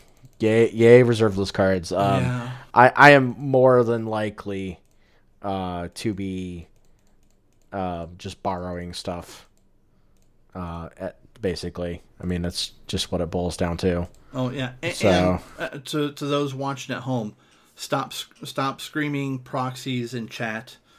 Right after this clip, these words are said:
Speaker 2: and all that stuff to, to cover reserve list cards. Again, you do not need an Underground Sea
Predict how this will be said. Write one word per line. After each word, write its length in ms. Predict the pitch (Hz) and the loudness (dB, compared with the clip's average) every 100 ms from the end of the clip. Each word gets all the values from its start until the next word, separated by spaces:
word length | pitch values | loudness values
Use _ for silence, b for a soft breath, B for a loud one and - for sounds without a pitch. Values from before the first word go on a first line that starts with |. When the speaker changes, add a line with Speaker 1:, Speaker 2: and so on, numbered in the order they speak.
| b b - | b b -10
Speaker 2:
and 120 | 117 | -8
all 160 | 110 | -8
that 120 | 110 104 | -10 -8
stuff 360 | - 101 101 | -6 -6 -6
to, 160 | - 107 | -10 -10
to 80 | - | -8
cover 400 | 127 110 110 104 | -8 -6 -6 -6
reserve 320 | 113 113 107 | -8 -8 -6
list 200 | 104 - | -8 -8
cards. 420 | 113 104 98 - b b b b | -8 -8 -8 -16 b b b b
Again, 400 | 123 123 127 120 104 | -8 -4 -2 -4 -6
you 220 | 123 131 | -6 -6
do 200 | 127 123 | -4 -4
not 360 | 117 117 117 | -4 -6 -8
need 420 | 123 117 110 107 101 | -10 -10 -8 -10 -12
an 140 | 95 | -16
Underground 540 | 98 104 107 104 98 | -14 -14 -12 -12 -14
Sea 460 | 98 - 104 98 87 | -16 -14 -12 -14 -20